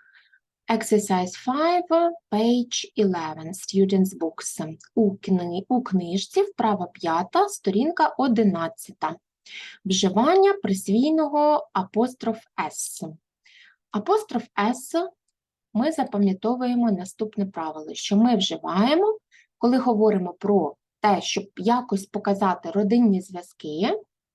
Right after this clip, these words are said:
зовнішність, наприклад, чи є волосся певного кольору, або власність, комусь щось належить. Asha's mother is English. Починаємо переклад з кінця. Мама Аші –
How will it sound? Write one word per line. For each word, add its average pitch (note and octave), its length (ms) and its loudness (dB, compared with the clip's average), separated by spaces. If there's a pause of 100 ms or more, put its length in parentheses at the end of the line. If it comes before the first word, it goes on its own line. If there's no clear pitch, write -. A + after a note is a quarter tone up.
(880)
зовнішність, F#3+ 1200 -2 (360)
наприклад, F3 460 -10
чи G3+ 120 2
є A3+ 180 2 (120)
волосся F3 560 -4
певного A#3 500 0
кольору, G3+ 540 -2 (300)
або C4+ 420 2
власність, D#3+ 880 -8
комусь B3 420 4
щось - 380 0
належить. D3+ 680 -4 (760)
Asha's D#4 800 2
mother F#3+ 680 2
is A3+ 140 2 (140)
English. E3 760 -6
Починаємо D#4+ 520 0
переклад A3+ 500 -2
з - 40 -20
кінця. G3 460 -2
Мама F#3+ 720 -2
Аші – B3+ 500 -4